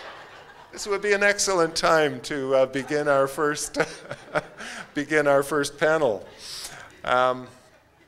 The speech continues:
oh, I d-, I do want to mention one other thing. In, on the horizon, uh, beyond our leadership meeting, uh, we,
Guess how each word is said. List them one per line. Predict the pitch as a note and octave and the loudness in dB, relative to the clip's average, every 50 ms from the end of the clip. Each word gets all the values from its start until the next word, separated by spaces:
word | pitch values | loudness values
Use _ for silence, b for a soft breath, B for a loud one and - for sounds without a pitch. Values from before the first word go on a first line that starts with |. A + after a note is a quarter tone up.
| - - - - - - | -14 -14 -14 -14 -10 -2
oh, | - D3+ C#3 C3 C3+ - | 2 2 2 2 0 -2
I | B2 B2+ C#3+ | -2 -2 -2
d-, | - - - D3+ | -4 -6 -2 -2
I | C#3+ C3+ | -2 -2
do | A#2+ A#2+ D#3 E3 | 0 -4 -4 -2
want | D#3+ D#3 D3+ C#3+ | 0 0 0 0
to | C#3+ | 0
mention | C3+ C#3 C#3 C#3 - C#3 B2+ | -2 -2 -4 -4 -6 -8 -6
one | B2+ B2+ B2+ C3 | -4 -4 -2 -2
other | B2+ A#2+ B2+ A#2+ | -4 -4 -4 -6
thing. | B2 C3 A#2 G#2 G#2+ - | -6 -6 -8 -8 -10 -8
In, | - C3+ C#3 D3+ | -6 -4 -2 -2
on | D#3 D3 C#3+ D3 D#3+ F3+ | 0 2 4 4 4 4
the | F#3 E3 | 0 0
horizon, | D#3 D#3+ D3 C#3 C3 B2 B2+ B2+ B2 B2+ C3 B2 C3+ C3+ C#3 - - - | 2 2 2 4 4 4 2 0 -2 -4 -4 -6 -6 -10 -14 -16 -16 -10
uh, | - A#2 A#2 A2 | -4 -2 -2 -2
beyond | G#2 B2+ B2 B2 A#2+ C3 C#3+ D3+ D3 | -2 -2 -2 0 2 2 2 2 4
our | C#3 B2+ B2+ | 2 2 2
leadership | B2 B2+ B2+ B2+ C3 B2 - - B2 A#2 - A#2+ | 2 -2 -4 -2 -2 -2 -2 -2 -2 -4 -4 -6
meeting, | A#2 A2+ A2+ A2 A2+ A2 A2+ A2+ A2+ A2 - - B B B B B B B B B B B B B B _ _ _ _ - - | -6 -4 -4 -4 -4 -4 -6 -8 -10 -14 -18 -20 B B B B B B B B B B B B B B _ _ _ _ -10 -4
uh, | A2 A2 A2 A2 G#2+ A2+ - - - - | 0 2 2 2 2 0 -4 -8 -14 -10
we, | A#2 B2 B2 A#2+ A#2+ A#2+ B2 | -8 -6 -6 -6 -6 -8 -8